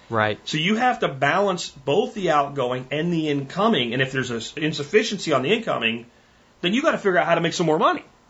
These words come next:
Speaker 1: Right.
Speaker 2: And if there is an insufficiency or a, a, a surplus on the outgoing, you gotta figure out how to cap it. But that's really all there is to it. And entrepreneurship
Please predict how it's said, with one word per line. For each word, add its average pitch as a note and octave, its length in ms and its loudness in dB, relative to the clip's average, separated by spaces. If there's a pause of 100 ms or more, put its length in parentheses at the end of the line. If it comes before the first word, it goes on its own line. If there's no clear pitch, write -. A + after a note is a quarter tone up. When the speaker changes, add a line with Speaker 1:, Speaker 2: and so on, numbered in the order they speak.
Speaker 1:
Right. G#2+ 280 -4 (160)
Speaker 2:
And F3 100 6
if F3 120 2
there F#3+ 160 6
is E3+ 120 0
an E3 80 0
insufficiency F3+ 880 2
or D3+ 80 6
a, C#3 240 2 (480)
a, C3+ 60 -2
a - 20 -8
surplus G#3 440 0
on D3+ 60 -4
the C#3 120 -2
outgoing, F#3 400 0
you D#3+ 80 -4
gotta D3+ 160 2
figure C#3 160 0
out - 20 2
how B2+ 60 2
to A#2 60 -4
cap A3+ 320 -2
it. - 100 -8 (180)
But A3 80 -2
that's D4+ 220 2
really C#4+ 280 2
all D#3 160 4
there C3+ 140 0
is A#2+ 160 -2
to C4+ 200 -2
it. - 200 0 (480)
And E3 140 0
entrepreneurship G3 800 2